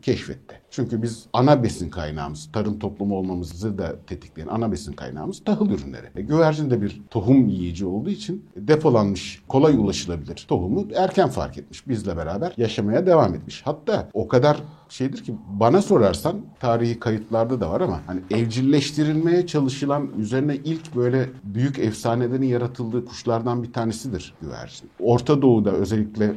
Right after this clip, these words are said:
bereketli hilalde, Mezopotamya'da, yani günümüzden üç bin yıl önce, üç bin beş yüz yıl önce İştar dini dediğimiz, işte Mitra dini dediğimiz çok tanrılı dinlerin döneminde dahi, e, heykellerin, gravürlerin üzerinde güvercin vardır.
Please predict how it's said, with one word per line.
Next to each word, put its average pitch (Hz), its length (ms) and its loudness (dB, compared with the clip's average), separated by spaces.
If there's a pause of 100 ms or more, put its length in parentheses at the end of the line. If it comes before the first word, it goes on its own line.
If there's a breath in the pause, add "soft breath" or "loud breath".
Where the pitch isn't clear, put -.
(160)
bereketli 104 640 0
hilalde, 98 360 0
Mezopotamya'da, 107 960 -4 (100)
yani 90 140 -8
günümüzden 113 540 0
üç 135 240 -4
bin 92 140 -4
yıl 80 120 -8
önce, 76 220 -10
üç 73 220 -10
bin 104 140 2
beş 127 200 0
yüz 82 160 -8
yıl 71 100 -10
önce 73 340 -12
İştar 113 500 -2 (300)
dini 98 480 -4
dediğimiz, 73 480 -10
işte 85 300 -10 (120)
Mitra 123 440 2
dini 87 280 -2
dediğimiz 80 440 -8
çok 135 280 -2
tanrılı 98 400 -2 (360)
dinlerin 104 500 -2
döneminde 117 540 2
dahi, 87 380 -4 (120)
e, 101 260 -2
heykellerin, 110 920 0
gravürlerin 110 600 0
üzerinde 92 480 -6 (140)
güvercin 123 580 4
vardır. 67 320 -8